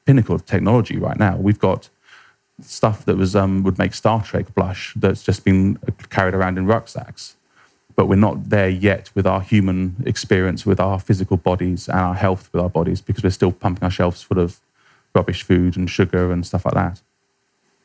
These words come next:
So I think our unconscious mind has the ability to make sure that we don't make the rubbish decisions that we have in our minds, in our bodies, our experience as a human,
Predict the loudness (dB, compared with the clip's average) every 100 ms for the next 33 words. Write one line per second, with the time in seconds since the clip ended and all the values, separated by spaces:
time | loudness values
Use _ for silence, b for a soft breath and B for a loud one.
0 | _ -2 0 2 -2 -4 _ -2 0 0
1 | 0 -2 -2 2 2 2 2 2 2 -2
2 | -4 -8 b b b 0 0 2 0 4
3 | 2 2 -2 -4 -4 -6 -2 2 4 2
4 | 0 0 0 2 0 0 0 0 -2 -2
5 | -2 -2 -2 0 0 -2 -4 -4 -2 -2
6 | -2 -4 -2 -2 0 -2 -2 -6 -12 _
7 | _ _ _ _ _ _ _ _ 4 4
8 | 2 0 0 -2 -2 0 2 0 -2 -2
9 | -2 -2 -4 -4 -2 -2 0 -2 -2 -2
10 | -2 2 2 2 -2 -4